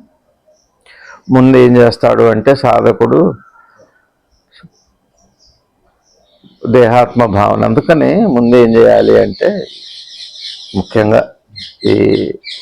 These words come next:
సాధనలో పెద్దలు ఏం చెబుతున్నారు అని మనం అర్థం చేసుకునే ప్రయత్నం చేస్తే, సరే, ఏదో శ్రద్ధతో మొదలు పెడతాం కదా, పెట్టాలి.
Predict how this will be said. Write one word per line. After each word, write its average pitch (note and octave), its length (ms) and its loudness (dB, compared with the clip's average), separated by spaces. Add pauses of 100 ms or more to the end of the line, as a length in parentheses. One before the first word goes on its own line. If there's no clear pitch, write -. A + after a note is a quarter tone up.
సాధనలో G#2+ 760 -2 (2250)
పెద్దలు A#2+ 300 0
ఏం A#2+ 200 4
చెబుతున్నారు A#2 560 2
అని A#2 520 0 (680)
మనం A#2 160 0
అర్థం A2+ 360 0
చేసుకునే A#2 400 0
ప్రయత్నం A2 560 0
చేస్తే, G#2+ 400 0 (3500)
సరే, - 180 -2 (180)
ఏదో G#2+ 340 2
శ్రద్ధతో A#2 520 0
మొదలు A2 240 0
పెడతాం G#2+ 400 -2
కదా, G#2 160 0
పెట్టాలి. - 640 -4